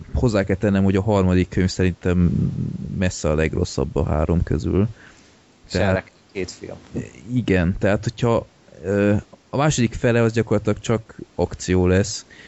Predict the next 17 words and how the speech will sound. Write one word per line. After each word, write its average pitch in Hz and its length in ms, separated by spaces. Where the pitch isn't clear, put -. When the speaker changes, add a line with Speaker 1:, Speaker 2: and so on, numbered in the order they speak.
Speaker 1:
az 92 420
első 104 440
része, 95 520
ha 95 220
tényleg 92 380
úgy 92 180
a, 85 400
a 78 60
könyvet 87 420
követik, 85 440
akkor 80 520
az 92 240
ott 92 160
nagyon 90 540
rááll 85 480
erre 80 320
a 76 260